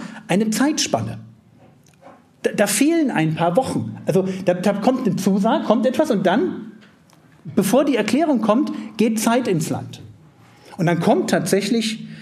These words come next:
ähm, ach, ich lese einfach mal weiter. Und am vierundzwanzigsten Tag des ersten Monats, da war ich am Ufer des großen Stromes, das ist der Hiddekel.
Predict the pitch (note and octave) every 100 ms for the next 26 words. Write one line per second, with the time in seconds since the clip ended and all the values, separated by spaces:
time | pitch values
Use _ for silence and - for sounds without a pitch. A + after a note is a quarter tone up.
0 | - - D3 D3+ D3 C#3+ C3+ C3+ - -
1 | _ _ _ - D#3+ D#3+ E3 E3 D3+ C#3
2 | A#2+ G#2 A#2+ B2+ F#3+ C4+ E4 C#4+ A#3+ A#3
3 | A3 - E3+ E3+ F3 E3+ - C#3+ D#3 -
4 | C#3+ D#3+ D#3+ D#3 - - - - D#3 D#3
5 | D#3+ F#3+ F#3+ D#3+ D#3 A#3 D#4 C#4 F3 E3
6 | D3 F3+ C4+ B3+ G#3+ G#3+ E3 G#3 G#3+ G3
7 | E3 F#3 F#3+ D#3+ F3 D#3 A2+ C3 A#2 A2+
8 | A2+